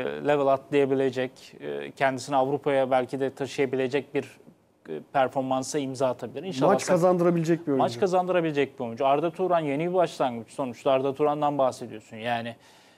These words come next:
Speaker 1: e, çok fazla ekonomik anlamda yine bence Galatasaray adına az önce Fatih Öztürk'te maaş konusunu eleştiriyorsam, e, Arda konusunda da övüyorum. Bence yük-, düşük. Yani Arda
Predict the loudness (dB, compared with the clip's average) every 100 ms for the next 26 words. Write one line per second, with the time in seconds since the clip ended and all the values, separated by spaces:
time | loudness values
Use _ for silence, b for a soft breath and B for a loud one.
0 | b -10 -6 -4 -6 -6 -2 -2 0 0
1 | 2 0 0 -2 -4 0 0 0 -2 -2
2 | -4 -6 -6 -2 0 0 0 0 0 -2
3 | -2 -2 -2 -6 -8 B B -6 -4 -4
4 | 0 0 0 -6 0 2 2 0 -4 -6
5 | -12 -4 -4 0 0 0 -2 -8 -4 -2
6 | -2 -4 -6 -6 -4 -6 -6 -6 -8 -8
7 | 0 2 4 2 -2 -6 -4 0 2 2
8 | 2 0 -2 0 -2 0 0 -2 -6 -12
9 | -18 -18 -8 -8 -8 -4 -4 0 0 2
10 | 0 -2